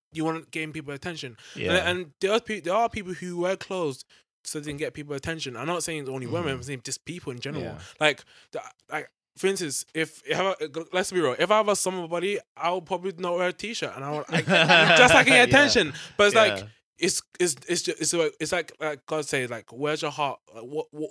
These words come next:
Speaker 1: what, what is the intention of you wearing these clothes? Are you wearing it because you wanna show it off?" In that sense, okay, what, what's, and in, in that sense, okay, let's see wh-, why you're doing this. What, what, what's it, what are you gaining from doing this?
Speaker 2: Yeah.
Speaker 1: Et cetera, et cetera, and what your heart is for that.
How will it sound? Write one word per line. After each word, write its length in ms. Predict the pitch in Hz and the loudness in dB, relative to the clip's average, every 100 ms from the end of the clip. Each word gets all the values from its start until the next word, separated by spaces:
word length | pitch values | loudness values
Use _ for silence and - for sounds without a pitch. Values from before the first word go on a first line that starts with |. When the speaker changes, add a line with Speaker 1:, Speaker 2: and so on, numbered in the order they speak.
| - | -6
Speaker 1:
what, 240 | 175 175 | -2 0
what 160 | 190 208 | 2 2
is 60 | 202 | 0
the 60 | |
intention 360 | 175 175 185 170 | -2 -4 -4 -6
of 60 | 151 | -6
you 220 | 165 160 | -6 -6
wearing 240 | 151 147 | -4 -6
these 120 | 135 - | -8 -10
clothes? 280 | 147 117 - | -10 -10 -8
Are 80 | |
you 120 | 151 170 | -4 -2
wearing 160 | 190 | -2
it 60 | 175 | -4
because 340 | - 156 143 - - - _ | -4 -4 -4 -10 -20 -20 _
you 140 | 139 135 | -6 -6
wanna 160 | 127 | -4
show 300 | 120 - 123 | -6 -6 -6
it 60 | 123 | -4
off?" 380 | 151 196 202 - - | 0 2 0 -4 -10
In 160 | 139 139 | -6 -2
that 200 | 165 - | -2 -2
sense, 320 | 185 185 - | -4 -4 -8
okay, 240 | 139 143 127 | -10 -10 -10
what, 260 | 120 147 - | -6 -6 -6
what's, 220 | 139 151 - _ | -8 -8 -8 _
and 200 | 143 143 | -12 -10
in, 200 | 151 151 147 - - | -10 -12 -16 -18 -6
in 160 | 190 190 | -4 0
that 200 | 208 - | 0 -2
sense, 280 | 143 131 - - - | -8 -8 -10 -14 -12
okay, 200 | 143 143 | -4 -2
let's 180 | 143 165 | 0 -2
see 160 | - 175 | -4 -6
wh-, 340 | 139 143 - | -8 -10 -8
why 180 | 143 147 | -6 -4
you're 120 | 147 | -6
doing 220 | 139 135 | -6 -8
this. 180 | 127 123 | -8 -10
What, 220 | 110 107 - | -12 -16 -12
what, 200 | 143 151 135 | -10 -10 -10
what's 240 | 156 - | -12 -12
it, 100 | 135 | -14
what 120 | 143 | -12
are 40 | 143 | -12
you 80 | |
gaining 260 | 135 143 143 | -8 -8 -8
from 200 | 139 135 | -12 -12
doing 220 | 131 127 | -10 -8
this? 180 | 131 127 - | -8 -12 -10
Speaker 2:
Yeah. 220 | 113 90 | -10 -10
Speaker 1:
Et 20 | |
cetera, 180 | 87 131 | -6 -6
et 40 | 120 | -4
cetera, 280 | 135 123 104 | -6 -6 -6
and 80 | 131 | -6
what 180 | 139 | -6
your 80 | 139 | -8
heart 300 | 127 143 120 | -8 -8 -8
is 100 | 120 | -10
for 140 | - 131 | -10 -8
that. 240 | 123 | -8